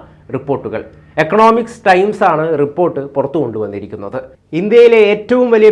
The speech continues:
ബിസിനസ് ഗ്രൂപ്പിൻ്റെ ഇപ്പോഴത്തെ വിപണി മൂല്യം മുന്നൂറ്റി അറുപത്തിയഞ്ച് മില്യൺ അമേരിക്കൻ ഡോളറാണ്, അതായത് മുപ്പതേ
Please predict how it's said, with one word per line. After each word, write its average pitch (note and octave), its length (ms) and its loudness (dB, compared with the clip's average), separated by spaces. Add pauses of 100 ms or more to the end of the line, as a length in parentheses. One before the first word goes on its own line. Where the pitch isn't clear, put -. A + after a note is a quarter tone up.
ബിസിനസ് G3+ 400 -6
ഗ്രൂപ്പിൻ്റെ F#3+ 420 -2
ഇപ്പോഴത്തെ F#3+ 460 -2
വിപണി E3+ 340 -2
മൂല്യം D#3 300 -4 (160)
മുന്നൂറ്റി F#3 480 -4
അറുപത്തിയഞ്ച് E3+ 580 -6
മില്യൺ D3+ 360 -8
അമേരിക്കൻ C#3+ 460 -8
ഡോളറാണ്, G#2+ 460 -6
അതായത് D3 340 -2
മുപ്പതേ F3+ 320 -2